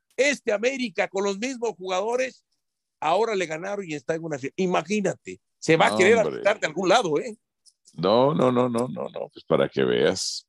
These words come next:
Speaker 2: para que veas cómo son las cosas, ¿eh? Ningún técnico español, porque, pues,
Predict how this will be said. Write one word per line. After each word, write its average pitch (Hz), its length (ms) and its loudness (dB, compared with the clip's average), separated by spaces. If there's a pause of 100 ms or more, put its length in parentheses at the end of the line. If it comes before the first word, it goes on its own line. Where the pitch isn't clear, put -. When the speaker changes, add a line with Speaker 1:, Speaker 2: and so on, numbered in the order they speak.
Speaker 2:
para 78 460 2
que 73 180 -10
veas 76 380 -2
cómo 87 180 -6
son 85 220 -4
las 76 160 -4
cosas, - 760 -6 (400)
¿eh? 85 340 0 (200)
Ningún 107 580 2
técnico 147 800 2
español, 90 600 0
porque, 76 260 -6
pues, - 160 -10